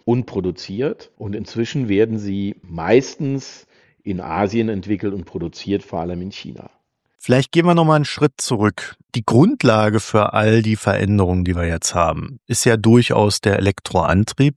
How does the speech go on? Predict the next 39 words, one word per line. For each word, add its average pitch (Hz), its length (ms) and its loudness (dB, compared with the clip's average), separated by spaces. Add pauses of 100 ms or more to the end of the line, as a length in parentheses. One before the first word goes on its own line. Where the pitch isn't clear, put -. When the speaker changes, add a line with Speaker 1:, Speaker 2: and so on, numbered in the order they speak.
Speaker 2:
der 101 220 4
wiederum 104 320 2
dazu 98 260 2
führt, 117 360 2
dass - 340 0
wir 95 400 2
eine 92 160 -2
fette - 260 -2
Batterie 95 460 2
in 98 180 2
den 87 220 2
Autos 90 480 0
haben 113 340 2
und 104 200 0
dadurch 98 380 0
ein, 95 380 -2
ein 98 80 -4
komplett 92 440 0
neues 87 360 4
Anwendungsspektrum 82 1120 2
sich 82 220 -2
auch - 340 -4
für 104 220 2
die 92 160 0
Autos 85 420 0
selber 78 300 0
ergibt, - 400 -4
inklusive 101 580 4
ja 90 160 4
auch 82 240 0
dem 90 240 0
autonomen 80 520 0
Fahren, 80 340 0
was 82 160 0
ja 85 80 0
recht - 200 -2
viel 78 240 2
Prozessorleistung 85 920 0
verbraucht. - 600 -6